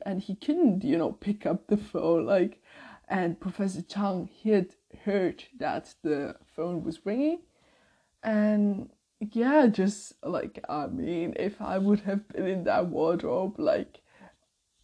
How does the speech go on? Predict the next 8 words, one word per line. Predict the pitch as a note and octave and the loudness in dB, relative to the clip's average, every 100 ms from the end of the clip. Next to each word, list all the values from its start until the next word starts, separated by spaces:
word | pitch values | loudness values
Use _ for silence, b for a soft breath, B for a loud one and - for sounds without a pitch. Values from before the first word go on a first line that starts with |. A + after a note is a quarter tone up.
| - G#3 | -18 -8
that's | F#3 G3+ - | -6 -6 -8
just | - D#3+ D#3 - - | -8 -6 -6 -10 -16
such | F3+ - | -12 -6
a | |
nerve-wracking | E3 E3 D#3 D3+ D3+ - - - - C#3+ - | -6 -4 -2 0 -2 -4 -6 -6 -6 -8 -6
moment, | D#3 D#3 - | -4 -4 -4
like, | C3+ G2+ - - - _ _ _ _ | -2 -2 -4 -10 -20 _ _ _ _
it's, | G3 G#3 - | -2 -2 -2